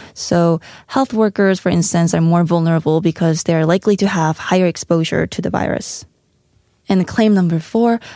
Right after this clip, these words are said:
a vaccine could be ready within a few months. I mean, we hear these rumors all the time, but, I mean, scientists are, like, quick out of the gates in the beginning development of a vaccine. However, the development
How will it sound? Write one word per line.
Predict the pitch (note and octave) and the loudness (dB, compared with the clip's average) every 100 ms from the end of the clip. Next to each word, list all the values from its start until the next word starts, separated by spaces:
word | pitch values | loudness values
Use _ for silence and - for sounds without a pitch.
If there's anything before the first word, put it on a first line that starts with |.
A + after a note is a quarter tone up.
| - | -4
a | F#3+ | -2
vaccine | F#3+ A3 - B3 C4+ | 0 -2 -2 0 2
could | A#3+ F#3+ | 0 -2
be | F#3+ | 0
ready | E3 F#3+ G3 E3+ | 2 2 2 2
within | F3 F3+ | 2 0
a | E3 | 0
few | - F#3+ | 0 2
months. | E3 D#3+ F3 F3+ - - - - - | 4 4 4 2 -2 -8 -10 -14 -4
I | |
mean, | F3 E3 | 0 0
we | E3+ | 0
hear | G#3 | 0
these | G#3 G3 - | 0 0 0
rumors | F3 F#3 E3 - | 2 2 0 -2
all | - F#3 | 0 2
the | F3 | 0
time, | - - A3 F#3+ G3 | -2 0 2 2 2
but, | F#3 E3+ E3 - - - - - - | 0 0 -4 -12 -20 -18 -18 -20 -4
I | G#3+ | 0
mean, | G3+ | 2
scientists | F#3 B3+ E4 E4 D#4 - | 2 2 2 2 0 -2
are, | - F#3 F#3 F#3 | 0 2 2 2
like, | F3+ - | 0 -2
quick | - F3+ | -2 -2
out | E3+ | -2
of | F3+ | 0
the | F#3 | -2
gates | E3+ E3+ F3 | 0 0 2
in | |
the | E3 | 0
beginning | D#3+ D#3+ E3 E3 | 0 0 2 2
development | D#3+ E3 E3 E3+ E3 D#3+ | 2 0 0 0 0 0
of | E3 | -2
a | D#3+ | -2
vaccine. | D#3+ D3+ - D#3+ F3+ D4+ - - - - - | -2 -4 -4 0 0 0 -8 -18 -18 -20 -20
However, | - - G3+ A3+ G#3+ A3+ | -8 -2 0 0 2 0
the | G#3 | 2
development | F3+ G3 F#3 G#3+ B3 - B3+ A#3 | 0 0 0 0 0 2 0 0